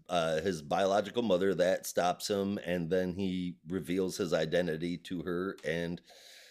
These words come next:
later they talk about things and maybe making a relationship. Flip to Jace moving out of the Fox home and what I'm assuming is likely into the Helix, which is their Batcave.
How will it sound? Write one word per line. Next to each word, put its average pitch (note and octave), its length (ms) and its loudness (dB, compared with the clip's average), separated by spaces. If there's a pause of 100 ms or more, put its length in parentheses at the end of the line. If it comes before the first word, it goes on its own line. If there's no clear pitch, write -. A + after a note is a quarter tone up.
(300)
later F#3 380 4
they E3 160 4
talk D#3 360 0
about C#3+ 440 4
things C#3 540 0
and G2+ 320 2 (440)
maybe G2+ 340 2
making G2+ 360 2
a F#2 40 2
relationship. G2+ 760 0 (2000)
Flip - 360 2
to A2 220 2
Jace A2 360 2
moving A2+ 300 2
out G#2 180 4
of F#2 60 -2
the F2 80 0
Fox A#2 380 -4
home G#2 340 2
and F#2 260 2
what F#2+ 180 4
I'm F#2 240 0
assuming G2 520 0
is F2 340 -2
likely F2+ 540 0
into F#2+ 240 -6
the C3 120 -2
Helix, F#2 520 -4
which D#2+ 240 -8
is D#2 180 -8
their D#2 220 0
Batcave. D2 580 -4